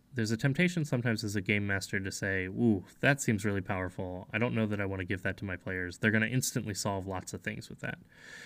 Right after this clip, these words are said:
And especially when you do it on, like, a single player basis, just one character happens to have this special ability, I find that it actually rarely gets in the way of,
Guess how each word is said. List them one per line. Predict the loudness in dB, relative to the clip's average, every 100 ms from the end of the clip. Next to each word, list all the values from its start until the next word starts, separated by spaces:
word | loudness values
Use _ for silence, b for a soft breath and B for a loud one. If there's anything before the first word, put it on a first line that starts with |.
| B B
And | 4
especially | 6 4 6
when | 4 6
you | 6
do | 8 6
it | 6 -2
on, | -4 -2
like, | -2 -2
a |
single | -2 2 2 4 0
player | 0 4 6 4
basis, | 2 -2 0 -2 -4
just | -2 0 0 -2
one | 2 4 2
character | 4 4 4 4 2
happens | 2 0 -2 -2
to | 0
have | 2 0 0
this | -4
special | -2 -2 -2 -4
ability, | -6 -4 -4 -2 -4 -6 b b b b b
I | -4
find | 0 4 6
that | 6
it | 8
actually | 8 8 4 0 0
rarely | -2 4 8 8 8 6
gets | 4 0 -2
in | -2
the |
way | -2 -2 -2
of, | -2 -4 -8 -12